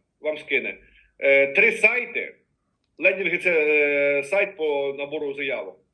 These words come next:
Е, і ще по курсах в мене чотири сайти є, сайти-лендінги.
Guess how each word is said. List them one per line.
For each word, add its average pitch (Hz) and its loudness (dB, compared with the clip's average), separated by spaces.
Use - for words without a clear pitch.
Е, 262 -4
і 220 -2
ще 240 0
по 240 -4
курсах 196 -10
в - -14
мене 143 -2
чотири 143 -2
сайти 110 -6
є, 95 -8
сайти-лендінги. 113 -2